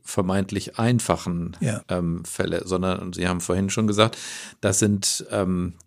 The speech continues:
Speaker 1: die, die einfachen. Was sind denn die Kriterien für kompliziert? Und wenn man sich das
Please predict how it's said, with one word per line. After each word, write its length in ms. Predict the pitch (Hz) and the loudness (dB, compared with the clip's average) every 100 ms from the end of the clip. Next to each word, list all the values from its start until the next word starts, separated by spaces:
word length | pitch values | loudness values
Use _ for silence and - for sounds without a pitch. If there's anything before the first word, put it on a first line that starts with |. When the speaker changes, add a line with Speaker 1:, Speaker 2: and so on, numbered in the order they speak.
| - | -4
Speaker 1:
die, 400 | 92 90 - - - | -2 -2 -6 -10 -8
die 180 | 98 | -6
einfachen. 720 | - 92 95 - 107 123 127 120 | -4 -2 0 0 0 2 0 -2
Was 340 | 101 101 107 113 | -8 2 2 4
sind 140 | 120 | 4
denn 140 | 110 | 4
die 100 | 104 | 2
Kriterien 640 | - 104 - 107 120 113 110 | 0 -4 4 4 6 6 4
für 340 | 101 101 98 | 2 0 0
kompliziert? 960 | - - 101 - 90 - - 123 156 185 | 0 0 0 -2 0 2 4 6 4 4
Und 140 | 101 | 0
wenn 140 | 98 98 | 2 4
man 120 | 98 | 4
sich 200 | 101 101 | 2 2
das 240 | 101 95 | 2 2